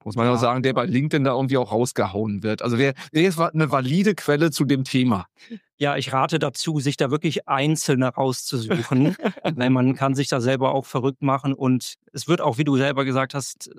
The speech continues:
Speaker 2: also gerade so Thema Studien, es werden so viele Studien veröffentlicht und, äh, statistische Erhebungen,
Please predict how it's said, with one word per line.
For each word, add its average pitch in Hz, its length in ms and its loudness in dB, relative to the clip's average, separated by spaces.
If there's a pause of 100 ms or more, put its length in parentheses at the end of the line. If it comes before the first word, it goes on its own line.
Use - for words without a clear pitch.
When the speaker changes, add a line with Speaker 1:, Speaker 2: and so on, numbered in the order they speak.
(120)
Speaker 2:
also 120 160 -2
gerade 147 240 -2
so 131 140 -2
Thema 147 280 -4
Studien, 143 380 2
es 123 100 -2
werden 151 200 2
so 196 120 4
viele 180 200 0
Studien 190 340 0
veröffentlicht 131 540 -2
und, 117 280 -14
äh, 135 80 -12
statistische 147 600 -6
Erhebungen, 143 500 2